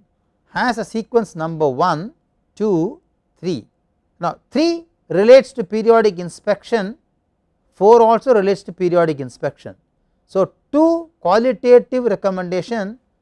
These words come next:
cannot have the same number, because this is periodic inspection and thickness measurement, this is a different kind of recommendation. This is periodic inspection and maintenance of isolation wall,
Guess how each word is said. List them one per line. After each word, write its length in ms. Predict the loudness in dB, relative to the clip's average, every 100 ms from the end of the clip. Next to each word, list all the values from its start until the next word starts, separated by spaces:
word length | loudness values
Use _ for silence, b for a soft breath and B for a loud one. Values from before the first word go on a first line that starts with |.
| _
cannot 420 | -8 -4 -4 -4 -6
have 180 | -8 -8
the 60 |
same 320 | -10 -8 -6
number, 360 | -8 -6 -2 -2 _ _ _ _ _ _ -12
because 420 | -6 0 -2 -2 _ _ _
this 180 | -2 0
is 160 | -4
periodic 540 | -6 -2 2 4 2 -2
inspection 680 | -12 -8 -8 -4 -6 -6 -14 _ _
and 160 | -10 -10 -8
thickness 400 | -10 -6 -6 -4
measurement, 440 | -6 -4 -6 -6 _ -10
this 100 | -8
is 40 |
a 60 | -6
different 460 | -6 -4 -4 -6 -6
kind 340 | -6 -6 -4
of 120 | -4
recommendation. 760 | -4 -8 -6 -4 -4 -2 -4 -4 _ _ _ _ _ _ _
This 160 | -2 -2
is 160 | -6
periodic 480 | -4 0 4 4 0
inspection 640 | -10 -10 -10 -10 -10 -14 -12 -10
and 200 | -8 -6
maintenance 540 | -6 -6 -4 -6 -4
of 140 | -8 -4
isolation 720 | -2 -2 -2 -2 -2 -4 -4
wall, 340 | 0 0 0